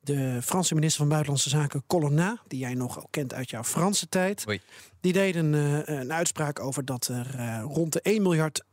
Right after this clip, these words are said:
Speaker 1: euro op dat moment al was opgehaald bij die donorconferentie aan nieuw steungeld voor Oekraïne. Twee dingen vielen mij toen op. Eén, dat er ook wat werd gezegd over goederen die aan Oekraïne worden geschonken, zoals,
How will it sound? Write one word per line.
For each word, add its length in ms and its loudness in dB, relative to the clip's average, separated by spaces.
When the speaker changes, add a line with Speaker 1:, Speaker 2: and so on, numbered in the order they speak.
Speaker 1:
euro 460 4
op 220 0
dat 160 2
moment 340 2
al 160 0
was 240 -2
opgehaald 560 2
bij 120 0
die 120 0
donorconferentie 960 0
aan 220 -2
nieuw 180 4
steungeld 580 0
voor 140 -4
Oekraïne. 480 -2
Twee 220 2
dingen 200 4
vielen 180 4
mij 120 2
toen 160 2
op. 320 -6
Eén, 360 0
dat 160 2
er 80 -4
ook 160 2
wat 140 0
werd 200 -2
gezegd 440 -2
over 200 -4
goederen 440 0
die 120 2
aan 80 2
Oekraïne 320 0
worden 180 0
geschonken, 440 0
zoals, 560 0